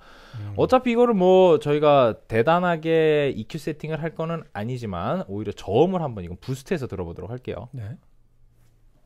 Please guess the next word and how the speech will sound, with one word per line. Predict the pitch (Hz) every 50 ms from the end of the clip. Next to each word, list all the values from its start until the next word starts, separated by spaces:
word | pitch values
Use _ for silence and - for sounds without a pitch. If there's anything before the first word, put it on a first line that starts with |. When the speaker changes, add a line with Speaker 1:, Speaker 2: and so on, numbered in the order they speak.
| _ _ _ _ - _ _ _ _ _ _ _ _ _ _ _ _ _ _ _ _ _ - - _ _ - _ _ _ _ _ _ _ _ _ _ _ _ _ - - _ _ _ - - -
Speaker 2:
미국 | - 90 113 120 143 170 131 - - -